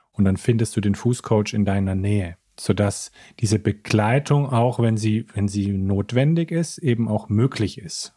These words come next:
Und das war mir auch immer ganz wichtig, dass wir das in fachlicher Hand auch haben. Also dass wirklich Therapeuten, Ärzte, Heilpraktiker, Physiotherapeuten, Osteopathen et cetera das eben dann auch den Menschen weitergeben können.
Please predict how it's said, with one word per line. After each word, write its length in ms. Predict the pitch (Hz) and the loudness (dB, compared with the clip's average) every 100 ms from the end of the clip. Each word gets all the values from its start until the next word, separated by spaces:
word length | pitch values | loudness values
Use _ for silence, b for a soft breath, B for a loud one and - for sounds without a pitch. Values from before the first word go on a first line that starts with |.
| - | -6
Und 100 | 95 | -4
das 160 | 104 | 0
war 160 | 107 113 | 2 2
mir 200 | 120 107 | 0 0
auch 120 | 107 | 0
immer 200 | 107 107 | 2 2
ganz 280 | 104 104 - | 0 -2 0
wichtig, 440 | 135 - 156 147 b b b b b - | 0 2 0 -2 b b b b b 0
dass 280 | 107 107 - | 2 2 2
wir 120 | 123 | 2
das 320 | 117 113 - B B B B | 2 -2 -6 B B B B
in 160 | 113 104 | 2 2
fachlicher 640 | - 110 - 107 107 95 | 2 -2 0 0 0 0
Hand 240 | 104 110 104 | 0 0 -2
auch 340 | 104 - - | -6 -8 -8
haben. 300 | 87 - 92 | -8 -6 -4
Also 140 | 90 | -4
dass 320 | 90 98 - - | -2 -2 -2 -2
wirklich 460 | 98 107 104 - B B B B | 0 2 0 -2 B B B B
Therapeuten, 680 | - 101 98 - 98 98 - | -2 0 0 0 0 0 0
Ärzte, 420 | 101 98 - 107 95 | 0 0 0 0 0
Heilpraktiker, 600 | 92 - 95 - 101 92 | -2 -2 -4 -2 -2 -2
Physiotherapeuten, 960 | - 98 101 101 98 92 98 92 107 | -2 -2 -2 -2 -2 -2 -2 -2 -2
Osteopathen 720 | 110 - - 101 - 98 - | -4 -4 -4 -2 0 0 0
et 140 | 101 - | -4 -2
cetera 440 | 110 110 98 98 b b b b | 0 0 0 -2 b b b b
das 200 | 101 - | -4 0
eben 240 | 107 101 | 0 2
dann 140 | 95 98 | 2 0
auch 140 | 95 | -2
den 200 | - 98 | -2 0
Menschen 320 | 95 95 - 95 | 0 0 0 0
weitergeben 640 | 107 110 101 92 87 80 | 0 0 -6 -8 -12 -14
können. 300 | - 82 | -12 -14